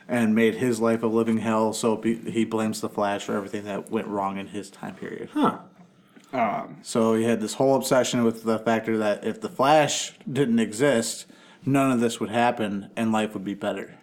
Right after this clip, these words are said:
Speaker 2: He should just go back in time and kill him when he was a baby.
Speaker 1: He tried to do that.
Speaker 2: Oh.
Speaker 1: Yeah.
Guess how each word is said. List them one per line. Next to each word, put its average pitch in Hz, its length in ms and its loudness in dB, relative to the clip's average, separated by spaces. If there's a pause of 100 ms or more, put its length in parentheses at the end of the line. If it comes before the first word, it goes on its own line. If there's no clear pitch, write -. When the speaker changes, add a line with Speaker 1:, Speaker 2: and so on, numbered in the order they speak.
(100)
Speaker 2:
He 151 140 -4
should 156 180 -4
just 151 140 -2
go 156 100 2
back 143 240 2
in 143 80 0
time 139 200 0
and 127 100 0
kill 135 140 -2
him 131 80 0
when 131 80 0
he 131 60 0
was 120 100 0
a 101 40 -4
baby. 107 440 -4 (420)
Speaker 1:
He 170 200 6
tried 180 420 4
to 147 80 2
do - 200 -6
that. - 340 -8
Speaker 2:
Oh. - 440 6
Speaker 1:
Yeah. 127 340 4